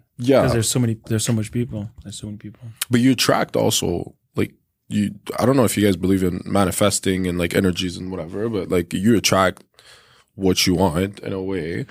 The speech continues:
Speaker 1: So if you want a girl that is in a s-, like, whatever, if you just want the, I don't wanna use bad words, that's why. Just, just not the type of girl that you actually want. Like, let's say you're,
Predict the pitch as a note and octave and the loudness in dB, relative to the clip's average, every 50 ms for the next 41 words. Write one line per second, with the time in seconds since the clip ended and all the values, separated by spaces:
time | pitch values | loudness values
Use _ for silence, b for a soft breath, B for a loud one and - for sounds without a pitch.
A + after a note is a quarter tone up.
0 | B B B B B B - - F#2 E2+ E2 D#2+ - - G2 G2 G2 F#2 E2+ F2+ | B B B B B B -2 0 2 2 2 2 2 4 4 4 4 4 4 4
1 | F#2+ F#2+ F2+ E2+ F2 E2+ - - - - - - - F2 E2+ E2 - F2+ E2+ E2 | 4 4 4 4 2 0 -2 -8 -14 -14 -6 -4 -4 -2 0 2 2 4 4 4
2 | E2 D#2+ D#2+ E2 D#2 D#2 E2+ F#2 F2 E2 E2 E2 - - - - - F2 E2 D#2+ | 4 4 2 2 2 2 2 2 2 2 0 0 0 -2 -2 -2 -2 -2 -2 0
3 | D#2 D#2 - - - _ _ _ _ _ _ - - - - - F#2+ F2+ D#2 D2 | -2 -2 -2 -4 -6 _ _ _ _ _ _ -8 -6 -6 -2 2 2 2 2 2
4 | D#2+ D#2+ D2+ D2+ - - - E2 E2 E2+ E2+ E2 - - E2+ D#2+ D#2+ E2 - E2+ | 2 2 2 2 0 0 -4 -4 -2 -2 0 0 0 2 2 0 0 0 0 0
5 | E2+ E2+ E2+ E2+ E2+ E2+ F2 E2+ E2 - - _ B B B B B B B B | 2 2 2 2 0 0 0 -2 -4 -4 -8 _ B B B B B B B B
6 | B B B - - E2+ E2 E2 E2 - - F#2+ F#2+ F#2 - - - - - - | B B B -2 0 0 2 2 0 0 0 -2 -2 -2 -2 -2 -2 -2 0 0
7 | - - - - - - - - - - - - - - - - - - - - | -2 -2 -2 -2 -2 -2 -2 -2 -2 -4 -6 -6 -4 -2 -2 -2 -2 -2 -4 -6
8 | B B B B B B B B - - - - D3 C#3+ - - - D#3+ D#3 D3+ | B B B B B B B B -18 -6 0 2 2 2 2 2 2 0 0 2
9 | - D3 C#3+ C#3 C3+ - G#2 - - G#2 G2+ - G2+ F2 F2+ F2+ F2+ F2 F2+ F2 | 2 2 2 2 2 0 -2 0 0 0 0 -2 -6 -4 -4 -2 -2 -2 -2 -2
10 | F2+ F#2 F2+ F#2 - - - G2+ F#2+ F2+ F#2 G#2 A#2 B2 - F#2+ F#2+ - G2 - | 0 0 0 0 0 -2 -2 -4 -2 0 0 0 0 0 -2 -2 0 0 0 2
11 | - G2+ G2 F#2+ F#2 F#2 | 2 2 2 0 -2 -4